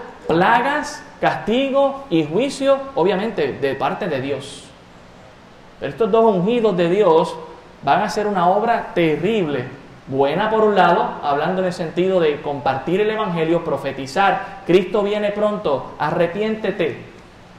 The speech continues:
En una sociedad que no quiere escuchar de Dios, que no se ha arrepentido a pesar de todos los juicios que han pasado,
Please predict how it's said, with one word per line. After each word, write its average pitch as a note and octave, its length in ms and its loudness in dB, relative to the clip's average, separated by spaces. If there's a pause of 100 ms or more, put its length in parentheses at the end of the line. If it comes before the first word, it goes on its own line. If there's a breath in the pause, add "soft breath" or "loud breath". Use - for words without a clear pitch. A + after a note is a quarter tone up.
(160)
En D3+ 180 0
una G#3+ 160 4
sociedad A3 640 4
que F#3 160 2
no G3+ 160 4
quiere A#3 240 2
escuchar A3+ 460 2
de A3 120 4
Dios, B3+ 600 2 (320)
que F3 100 2
no G#3 160 0
se C4+ 100 -2
ha B3+ 40 2
arrepentido B3+ 760 0
a A3 100 0
pesar G#3 280 -4
de B3 80 0
todos A#3+ 200 2
los A#3 120 -2
juicios A3+ 260 -4
que - 80 -8
han A3 120 -2
pasado, G3+ 580 0